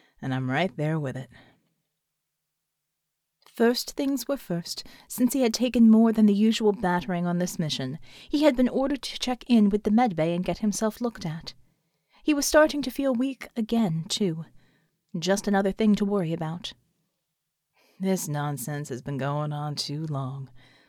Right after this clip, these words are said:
Time to bite the bullet and have Yadwiga figure out this deal with my energy levels and why my abilities have been up and down. Can't have another weak moment during an op.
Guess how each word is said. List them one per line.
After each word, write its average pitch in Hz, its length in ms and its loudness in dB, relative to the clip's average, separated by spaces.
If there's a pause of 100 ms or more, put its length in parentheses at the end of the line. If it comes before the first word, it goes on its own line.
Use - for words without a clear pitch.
(180)
Time 165 220 2
to 151 80 0
bite 165 260 2
the 160 60 -8
bullet 165 340 0
and 151 120 -6
have 160 180 -2
Yadwiga 160 500 0
figure 156 280 0
out 156 180 0
this 147 180 -4
deal 156 160 -4
with 151 80 -6
my 143 140 -2
energy 160 320 -2
levels 147 440 -8
and 143 160 -6 (600)
why 190 180 -2
my 202 160 4
abilities 156 540 4
have 135 100 -6
been 147 140 -4
up 135 160 -8
and 135 100 -6
down. 135 380 -6 (800)
Can't - 260 -12
have 165 160 -6
another 156 260 -4
weak 151 300 -6
moment 165 360 -4
during 143 220 -4
an 131 100 -6
op. 139 360 -6